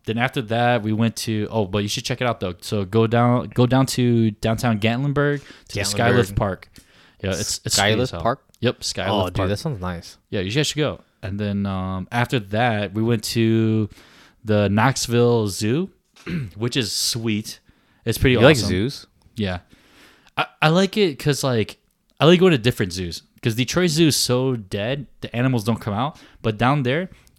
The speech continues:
Speaker 1: I saw every freaking animal.
Speaker 2: I don't know, man. I've never, I've never really been a fan of zoos.
Speaker 1: I, I just like nature. Like, that's my kinda thing.
Speaker 2: Really?
Speaker 1: So, yeah, I like seeing, like, animals in their natural habitat.
Speaker 2: I like fish, watching fish and stuff, and penguins and stuff, but not like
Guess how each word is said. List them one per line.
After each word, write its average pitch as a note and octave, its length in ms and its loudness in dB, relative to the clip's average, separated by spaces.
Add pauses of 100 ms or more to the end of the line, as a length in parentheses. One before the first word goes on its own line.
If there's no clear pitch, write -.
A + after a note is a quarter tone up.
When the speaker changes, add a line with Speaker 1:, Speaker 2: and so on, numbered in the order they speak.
(160)
Speaker 1:
I C#3 80 0
saw C3 220 2
every A#2 220 0
freaking G#2+ 340 -6
animal. F2+ 380 -8 (440)
Speaker 2:
I C3 100 -6
don't D#3 80 0
know, C#3 120 0
man. G#2+ 360 -4 (160)
I've A2+ 100 -14
never, D#3+ 220 0
I've A2+ 80 -2
never E3 160 2
really D#3+ 160 6
been C#3 100 4
a G#2 120 2
fan A#2 200 0
of F#2+ 100 0
zoos. F2 520 -10 (360)
Speaker 1:
I, F3 220 -2 (120)
I C#3 60 2
just F#3 180 0
like D#3+ 180 4
nature. F#2+ 420 -4 (420)
Like, G#2+ 80 -4
that's A#2 140 -2
my G2+ 120 -2
kinda F2+ 200 -6
thing. E2+ 180 -10 (500)
Speaker 2:
Really? G2+ 140 -2
Speaker 1:
So, A#2+ 200 -2
yeah, G2 360 -6
I B2 60 -2
like E3 180 2
seeing, D3 240 -2
like, A#2+ 160 -2
animals A2 380 -4
in G#2+ 80 -2
their G2 180 -4
natural G2 300 -8
habitat. F2+ 420 -10
Speaker 2:
I A2+ 60 0
like D3 160 2
fish, - 680 -2
watching G#2+ 320 -4
fish - 340 -4
and G2 120 -10
stuff, - 320 -8
and F2+ 120 -8
penguins A2 360 -8
and F2+ 100 -10
stuff, - 380 -10
but F#2+ 100 -8
not G#2+ 120 -4
like G2 340 -8